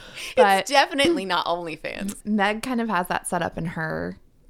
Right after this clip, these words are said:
Speaker 2: This
Speaker 1: Yeah.
Speaker 2: isn't, like, a Meg love fest. Now I feel like we've been talking about it for five minutes. Now I'm making it weird when we
Speaker 1: Mika
Speaker 2: see
Speaker 1: has
Speaker 2: her.
Speaker 1: a social media presence
Speaker 2: Uh-huh.
Speaker 1: that is where she,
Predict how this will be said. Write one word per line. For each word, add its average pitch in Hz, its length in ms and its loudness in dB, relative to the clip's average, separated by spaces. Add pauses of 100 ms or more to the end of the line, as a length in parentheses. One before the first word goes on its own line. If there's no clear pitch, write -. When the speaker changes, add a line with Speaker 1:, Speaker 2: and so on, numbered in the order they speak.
(140)
Speaker 2:
This 269 80 -2
Speaker 1:
Yeah. 330 120 2
Speaker 2:
isn't, 339 140 2
like, 277 160 4
a 240 60 2
Meg 160 260 0
love - 220 -2
fest. - 240 -2
Now 196 140 2
I 208 80 2
feel 185 160 -2
like 175 100 -6
we've 170 100 -10
been 175 80 -8
talking 175 280 -8
about - 180 -8
it 190 40 -8
for - 100 -12
five - 160 -10
minutes. - 200 -6
Now 208 220 6
I'm 220 100 6
making 180 260 -2
it - 120 -8
weird - 340 -6
when 214 120 -6
we 262 40 2 (100)
Speaker 1:
Mika 165 120 2 (180)
Speaker 2:
see 214 80 2
Speaker 1:
has 175 200 4
Speaker 2:
her. - 140 -8 (100)
Speaker 1:
a 165 520 -4
social 208 300 -4
media 175 240 -4
presence - 720 -6
Speaker 2:
Uh-huh. 190 360 -2
Speaker 1:
that 180 280 2
is 165 460 -6 (320)
where 170 120 -8
she, 165 640 -8